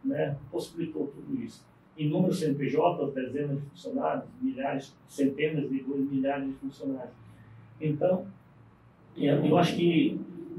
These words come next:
a, a liderança independe do número de pessoas, né? Eu acho que, assim, o principal é o propósito, né?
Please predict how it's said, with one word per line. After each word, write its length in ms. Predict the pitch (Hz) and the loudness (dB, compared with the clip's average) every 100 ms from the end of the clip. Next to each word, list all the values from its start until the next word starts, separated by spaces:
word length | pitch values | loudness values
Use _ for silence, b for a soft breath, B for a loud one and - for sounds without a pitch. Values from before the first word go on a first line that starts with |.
| - | -4
a, 300 | 139 143 151 | 0 0 4
a 20 | |
liderança 1040 | 160 175 175 160 147 214 226 - - 120 113 | 4 6 6 8 6 6 4 2 -2 -6 -2
independe 640 | 135 117 113 175 226 190 147 | -2 -2 -2 -2 0 0 -2
do 120 | 147 147 | -4 -4
número 220 | 156 143 | -6 -6
de 100 | 135 | -8
pessoas, 680 | 143 143 - 135 135 135 139 | -10 -12 -8 -6 -4 -6 -8
né? 280 | 151 143 | -8 -4
Eu 60 | 147 | -2
acho 140 | 147 | -4
que, 60 | - | -4
assim, 300 | 139 - 269 - - - | -8 -8 -10 -10 -14 -14
o 100 | - | -6
principal 480 | 214 - - - - | -4 -4 0 2 4
é 80 | - | 2
o 40 | |
propósito, 720 | - - 85 - - - - | -2 -2 0 0 -2 -10 -10
né? 160 | - | -10